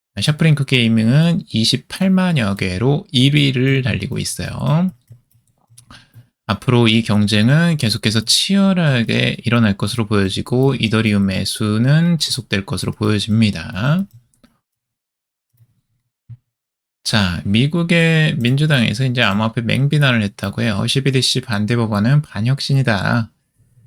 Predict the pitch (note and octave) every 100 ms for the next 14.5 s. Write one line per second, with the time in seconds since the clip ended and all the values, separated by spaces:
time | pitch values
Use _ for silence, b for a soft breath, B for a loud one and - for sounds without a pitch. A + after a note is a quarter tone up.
0 | - _ _ - C3 C3 C3+ B2+ - G3
1 | G#3 G3+ - G3 F#3+ F3+ D#3 D#3+ C3 A#2+
2 | A#2 A#2+ - - _ _ _ _ _ _
3 | _ _ _ _ - A#2 - A2+ C3+ D3+
4 | D3+ D3 C#3+ C3 G2+ A2+ G#2 E2+ - _
5 | _ _ _ - _ - _ - G#3 C#3+
6 | C#3 A#2 A2 G#2+ G#2 - _ - F#3 -
7 | F#3 F3+ C#3+ G#2 G2 A#2+ F3 D#3+ B2+ G#2+
8 | G2+ G#2 G#2 G2 F#2+ F#2 F#2+ F#2 A#2 E3+
9 | G3+ F#3+ E3 - F#2+ G2+ A2 - F2+ G2+
10 | D3 A#2 G2 G2 B B B - G#2 A2+
11 | A#2 A2 G#2 G2+ G2 G#2 G2+ G2+ G2+ -
12 | G2 G2 A#2 B2+ - G#2 B2 A2+ G#2 A#2
13 | G2 G2+ G#2 G2+ G2+ A#2 - A2+ A#2+ C3+
14 | A2+ F2 - F2+ C#3+